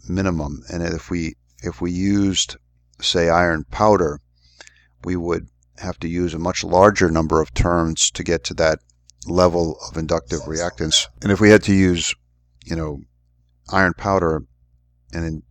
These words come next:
and more turns, then it would be a problem because there would be capacitance introduced between the turns, and you could get into a situation where the transformer itself would be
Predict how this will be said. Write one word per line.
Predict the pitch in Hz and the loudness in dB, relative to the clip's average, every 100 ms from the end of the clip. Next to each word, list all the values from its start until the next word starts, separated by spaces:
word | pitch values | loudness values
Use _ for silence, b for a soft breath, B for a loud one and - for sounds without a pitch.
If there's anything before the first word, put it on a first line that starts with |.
| _ | _
and | 85 82 | -10 -4
more | 95 113 | 0 0
turns, | - 76 71 67 - - _ b b b b b - | -2 -10 -10 -12 -12 -14 _ b b b b b -8
then | 85 85 82 82 - _ _ _ _ - | -2 -2 -2 -4 -10 _ _ _ _ -10
it | |
would | 87 78 | -6 -4
be | |
a | 78 | -6
problem | - 92 85 85 80 71 _ - | 2 4 4 0 -4 -8 _ -16
because | 82 82 85 80 - | -12 -4 -2 -2 -2
there | 87 | -2
would | 78 | -4
be | 85 82 80 - | -4 -4 -4 -10
capacitance | - - 104 104 - 80 76 76 - - _ | -14 -6 -2 2 2 0 -2 -2 -4 -6 _
introduced | 82 80 76 80 - | -12 -10 -6 -6 -8
between | - - - 131 113 | -12 -12 -4 -2 -2
the | 82 | -2
turns, | - 76 76 76 | -4 -4 -4 -6
and | 71 | -8
you | 78 | -8
could | - 78 | -8 -4
get | 87 | -2
into | 82 80 82 | -2 -4 -4
a | |
situation | 80 80 - 78 80 - 78 | -4 -6 -4 -4 -2 -4 -4
where | 78 80 78 - b b b b b | -2 0 -2 -6 b b b b b
the | - | -14
transformer | - 92 85 - 92 80 76 | -2 -2 -2 -2 -2 -2 -4
itself | - - 87 - | -4 -2 -2 -2
would | 82 71 | -10 -8
be | 78 73 | -8 -8